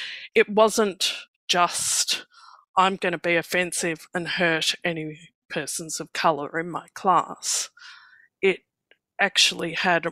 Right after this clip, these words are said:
reasoning behind it. Um, it turned out his wife was African. He had no intention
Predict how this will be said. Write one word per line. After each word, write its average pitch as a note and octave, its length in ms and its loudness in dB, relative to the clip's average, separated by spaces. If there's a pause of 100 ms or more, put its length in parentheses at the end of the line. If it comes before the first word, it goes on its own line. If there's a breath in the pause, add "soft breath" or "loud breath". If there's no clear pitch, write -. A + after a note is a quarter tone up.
reasoning E3+ 600 0
behind F#3+ 520 2
it. F3+ 240 2 (800 loud breath)
Um, D#3 440 -10 (140)
it - 160 -10
turned E3+ 320 -4
out D#3 220 -6
his - 300 -6
wife F3 380 2
was G3 220 -2
African. F3 720 0
He - 180 -6
had D#3+ 220 -2
no F3+ 340 4
intention D#3+ 800 -4